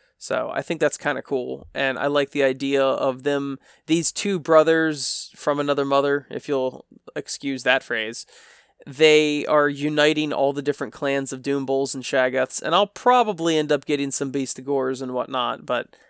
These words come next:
I haven't pulled the trigger on that yet. I, Dragon Ogres and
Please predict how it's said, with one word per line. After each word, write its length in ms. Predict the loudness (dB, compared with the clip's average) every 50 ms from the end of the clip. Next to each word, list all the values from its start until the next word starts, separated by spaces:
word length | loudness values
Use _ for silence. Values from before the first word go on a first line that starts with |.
| _ _ -12
I 60 | -4
haven't 300 | 2 2 2 2 2 -2
pulled 180 | -4 -6 -6 -6
the 60 | -6
trigger 320 | -6 -2 -2 -2 0 0 -2
on 120 | -2 -2
that 200 | -2 -4 -4 -4
yet. 340 | -4 -4 -4 -4 -6 -8 _ -20 _ _ _ -2
I, 300 | 0 2 2 2 0 -4 -10 -12 -12 -12 -14 -16 -8
Dragon 400 | -2 2 4 4 4 4 2 4
Ogres 640 | 4 4 4 4 2 2 2 2 0 -2 -6 -6 -8 _ _ -4
and 540 | 0 2 4 4 4 2 0 -6 -12 -14